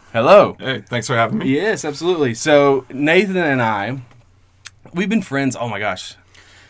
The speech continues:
Speaker 2: Eight?
Speaker 1: Eight
Speaker 2: Eight, nine
Speaker 1: years,
Speaker 2: years, something?
Speaker 1: eight or nine years,
Speaker 2: Yeah.
Speaker 1: and we both started, we worked together at Hobby Lobby. You had moved,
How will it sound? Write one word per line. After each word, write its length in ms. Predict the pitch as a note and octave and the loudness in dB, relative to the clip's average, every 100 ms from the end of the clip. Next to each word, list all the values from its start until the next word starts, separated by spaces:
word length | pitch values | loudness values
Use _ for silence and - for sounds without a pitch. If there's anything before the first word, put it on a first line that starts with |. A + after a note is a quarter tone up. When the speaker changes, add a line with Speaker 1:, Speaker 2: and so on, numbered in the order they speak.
| - - - - | -20 -18 -16 -8
Speaker 2:
Eight? 340 | A2 D#3 - - - - | -6 -6 -8 -12 -12 -12
Speaker 1:
Eight 80 | A#2+ | -4
Speaker 2:
Eight, 220 | D3+ F#3+ F#3 | 2 2 4
nine 80 | |
Speaker 1:
years, 340 | F#3+ D#3 B2 C#3 | 2 4 4 0
Speaker 2:
years, 140 | C#3+ | -4
something? 280 | - C#3+ C3 | -8 -8 -2
Speaker 1:
eight 160 | D3 E3 | -2 0
or 60 | |
nine 220 | E3 D#3+ | -2 -2
years, 340 | D#3 A#2 G#2+ B2+ | 0 -2 -4 -6
Speaker 2:
Yeah. 140 | G#2 A#2 | -6 -4
Speaker 1:
and 300 | A#2+ A#2 A#2 | -2 0 0
we 80 | |
both 260 | A#2 A#2+ C#3 | 2 2 0
started, 320 | - C3 B2+ | -2 -4 -4
we 140 | A#2+ B2 | -4 -2
worked 240 | C#3 E3 | 0 0
together 420 | - C3+ A#2 B2 C3+ | 0 0 0 -2 -4
at 140 | A#2 | -2
Hobby 280 | C3 D3 A#2+ | 2 4 2
Lobby. 280 | G#2 G#2 A2+ | -2 -4 -2
You 200 | A#2 C3 | 0 0
had 120 | C3 | 0
moved, 560 | B2 A#2+ A#2 A2+ - | 0 0 -2 -4 -10